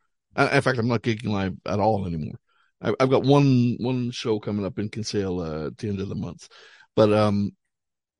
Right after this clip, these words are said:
it's kind of, I've gone from, from one ridiculously hard <laughs> kind of thing, you know, being in music to going into video, which is equally as hard.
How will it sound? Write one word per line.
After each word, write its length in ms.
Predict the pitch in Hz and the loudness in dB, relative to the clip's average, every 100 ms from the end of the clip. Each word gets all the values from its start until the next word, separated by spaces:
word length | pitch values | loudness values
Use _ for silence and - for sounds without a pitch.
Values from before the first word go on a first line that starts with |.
| _ - _ _ _ _ _ _ - | _ -20 _ _ _ _ _ _ 2
it's 260 | 160 - | 2 2
kind 300 | - 196 180 | 0 0 0
of, 220 | 160 151 - - - | 0 -2 -8 -10 -4
I've 100 | 156 | -2
gone 260 | 160 170 | 2 2
from, 300 | 175 147 139 | 4 4 2
from 320 | 131 143 131 127 | 2 0 0 0
one 560 | 160 185 175 156 143 - _ _ _ _ - | 2 2 0 -2 -6 -12 _ _ _ _ -4
ridiculously 1000 | 139 135 117 160 147 143 139 156 185 | 2 2 4 2 2 0 0 -2 -4
hard 480 | 120 123 139 135 135 92 - - - - | -2 -2 2 2 0 -8 -12 -14 -20 -4
<laughs> 840 | 175 - - 143 - 185 - 175 - | -4 -4 -6 -8 -8 -14 -10 -8 0
kind 220 | 143 139 | 2 4
of 120 | 123 | 4
thing, 360 | 139 139 131 - | 4 2 0 -4
you 120 | 143 | 2
know, 80 | 127 | 2
being 240 | 117 139 135 | 4 4 4
in 180 | 120 | 2
music 320 | 127 147 120 110 _ | 0 0 0 -4 _
to 80 | 135 | -8
going 340 | 151 147 139 | -4 -2 -2
into 200 | 143 139 | -2 -2
video, 560 | 127 156 190 127 85 - _ _ _ | 0 2 2 0 -6 -10 _ _ _
which 180 | - 131 | -4 0
is 240 | 151 143 | 0 0
equally 420 | 180 214 - 104 98 | -4 -4 -4 -4 -4
as 100 | 123 | -6
hard. 300 | 85 67 | -10 -10